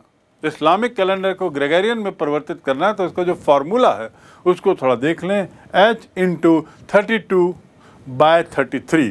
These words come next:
whole bracket multiply, अ, प्लस सिक्स ट्वेंटी टू,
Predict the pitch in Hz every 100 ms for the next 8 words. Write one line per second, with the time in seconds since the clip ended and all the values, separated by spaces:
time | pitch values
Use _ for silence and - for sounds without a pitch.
0 | - - - - - - - - 165 208
1 | - 123 151 139 110 - - - - -
2 | - - - _ - - - - - -
3 | - - - 139 151 214 262 214 196 202
4 | 151 151 202 247 247 - - - 285 -
5 | - 196 180 160 160 - 113